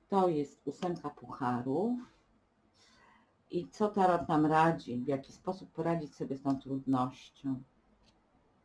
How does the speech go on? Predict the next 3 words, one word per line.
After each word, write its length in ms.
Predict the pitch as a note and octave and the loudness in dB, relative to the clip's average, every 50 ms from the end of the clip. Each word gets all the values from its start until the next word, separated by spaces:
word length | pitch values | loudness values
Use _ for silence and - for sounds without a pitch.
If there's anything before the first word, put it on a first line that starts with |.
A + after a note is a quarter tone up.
| _ _ _ _ _ _ _ _ _ _ _ _ _ _ _ _ _ _ _ _ _ _ _ _ _ _ _ | _ _ _ _ _ _ _ _ _ _ _ _ _ _ _ _ _ _ _ _ _ _ _ _ _ _ _
Hmm, 680 | G#3+ A3 F#3+ F3 E3 D#3 D3+ D3 C#3+ C#3+ C3+ C3+ C3+ C3+ - _ | 2 4 4 4 4 2 0 0 0 0 -2 -2 -4 -6 -10 _
paź 340 | - F3+ D3 C#3 C3+ - - | -6 -4 -4 -4 -4 -8 -14
pucharów. 680 | _ - C3 C3 - - A#2+ A2+ A2+ - - - _ | _ -10 -10 -10 -8 -8 -10 -8 -8 -10 -12 -16 _